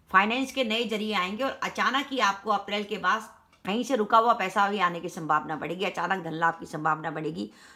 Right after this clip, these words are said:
तो आपकी धन की पोजीशन अच्छी रहेगी, इसलिए अगर आप चाहें तो आप मकान में इन्वेस्टमेंट कर सकते हैं। दाम्पत्य सुख बढ़िया रहेगा क्योंकि वर्ष बीस और इक्कीस में जो मिथुन राशि के जातकों को कोई परेशानी रही थी, वो इस परेशानी इस वर्ष नहीं रहेगी।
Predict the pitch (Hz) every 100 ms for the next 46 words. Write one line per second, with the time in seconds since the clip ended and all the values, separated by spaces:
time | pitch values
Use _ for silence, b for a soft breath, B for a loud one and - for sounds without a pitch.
0 | B - 165 196 - 247 254 180 190 226
1 | 240 214 220 233 196 - 240 220 220 254
2 | 240 202 196 196 196 185 - 175 214 247
3 | 247 B B B B - 180 - - 175
4 | 185 - - 180 202 202 196 196 185 170
5 | 165 175 185 156 - - - - _ _
6 | b b b b - 196 202 233 226 254
7 | 247 220 185 180 208 214 214 226 262 -
8 | _ _ _ b b - 208 208 240 -
9 | 170 190 220 202 185 240 233 214 214 -
10 | 226 226 240 220 208 190 233 220 196 208
11 | 220 202 175 - 202 208 202 202 190 175
12 | 180 190 190 208 202 196 220 208 202 -
13 | 185 185 180 196 175 175 175 165 190 190
14 | 196 214 226